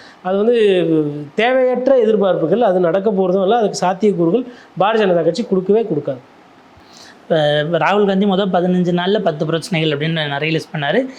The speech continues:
Speaker 2: அதுல வெப்பலைகள் உட்பட பலதும் இருந்தது அப்படிங்கிறத பார்க்குறோம். இப்ப இதெல்லாம் உள்ள ஃப்ளோருக்குள்ள எழுப்புறதுக்கான ஸ்பேஸ் இருக்கா? அப்படி அவங்க எழுப்ப-, நேற்றைக்கு எமர்ஜென்சி அந்த இதுக்கு பிறகு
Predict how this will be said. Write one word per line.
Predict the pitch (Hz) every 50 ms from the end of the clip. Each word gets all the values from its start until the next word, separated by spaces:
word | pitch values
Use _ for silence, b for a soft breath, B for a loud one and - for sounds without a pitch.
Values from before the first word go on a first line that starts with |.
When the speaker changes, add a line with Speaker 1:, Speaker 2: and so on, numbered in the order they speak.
| B B B
Speaker 2:
அதுல | - 220 - 165
வெப்பலைகள் | 175 - - 240 240 233 214 220 208 208
உட்பட | 175 156 214 220 247
பலதும் | - 220 196 180 202 208
இருந்தது | 202 190 202 220 208 202 175 185
அப்படிங்கிறத | 151 156 156 156 143 139 139 139
பார்க்குறோம். | 135 127 - - 160 190 - B B B B B
இப்ப | B 240 226
இதெல்லாம் | 240 262 285 285 294 302 294 262
உள்ள | 254 262 269
ஃப்ளோருக்குள்ள | 269 269 254 254 262 254 - - 220 208 208 190 185 190 185
எழுப்புறதுக்கான | 185 208 247 196 254 233 226 202 190 185 180 170 165 151
ஸ்பேஸ் | - - 190 202 190 196 -
இருக்கா? | 160 147 143 156 147 151 165 - B B B B B B
அப்படி | B 180 160 190 196
அவங்க | 190 190 190
எழுப்ப-, | 202 226 240 180 226 214
நேற்றைக்கு | 208 233 262 262 269 277 247 208 254 269 254 226 185
எமர்ஜென்சி | 175 190 220 247 240 247 240 196 247
அந்த | 233 220 208 214
இதுக்கு | 208 196 226 214 226
பிறகு | 185 208 202 208 208 269